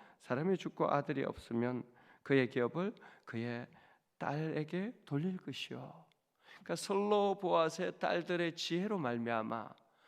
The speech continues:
솔로보앗의 딸들뿐만 아니라 다른 모든 가정에 아들이 없고 딸들만 있는 가정에 상속권이 전부 보장되게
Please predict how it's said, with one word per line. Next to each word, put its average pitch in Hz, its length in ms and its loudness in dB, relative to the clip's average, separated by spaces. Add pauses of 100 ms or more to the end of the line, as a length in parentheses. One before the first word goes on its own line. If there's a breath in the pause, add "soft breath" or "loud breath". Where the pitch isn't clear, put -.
(120 soft breath)
솔로보앗의 170 1120 2
딸들뿐만 170 800 0
아니라 170 400 0 (460 loud breath)
다른 185 520 2
모든 135 840 2
가정에 123 580 -6 (480 soft breath)
아들이 127 580 -4 (520)
없고 185 480 -6
딸들만 160 520 0
있는 139 280 0
가정에 139 520 -4 (360 loud breath)
상속권이 175 920 -4 (360 soft breath)
전부 123 600 -4 (360 loud breath)
보장되게 170 840 -4